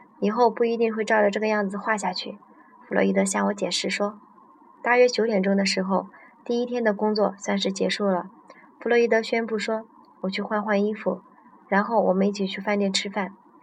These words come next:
我们坐出租车去了沃尔斯-，沃尔斯利，是一位，是一，是位于皮-，于皮卡迪利咸的一家新开的饭店。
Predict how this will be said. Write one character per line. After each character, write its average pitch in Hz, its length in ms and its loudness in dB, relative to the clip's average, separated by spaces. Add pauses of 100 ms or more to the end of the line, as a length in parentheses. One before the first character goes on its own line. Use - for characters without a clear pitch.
(300)
我 202 60 0
们 214 160 0
坐 233 160 4
出 233 200 -4
租 233 100 2
车 226 260 -8 (220)
去 - 140 -2
了 208 120 4
沃 202 80 6
尔 190 160 6
斯-， - 220 -10 (300)
沃 208 80 2
尔 196 120 4
斯 - 160 -8
利， 208 220 -2 (240)
是 - 160 -4
一 208 100 2
位， 208 200 0 (1400)
是 226 320 0
一， 208 180 0 (640)
是 - 200 2
位 226 180 4
于 202 160 0
皮-， 208 260 -2 (1080)
于 214 160 -4
皮 - 200 -8
卡 196 220 -2
迪 196 240 -2 (160)
利 220 260 -6
咸 190 600 -2
的 196 540 6
一 214 120 -6
家 214 220 0
新 226 180 -6
开 226 160 0
的 214 100 -2
饭 214 200 -2
店。 214 260 -2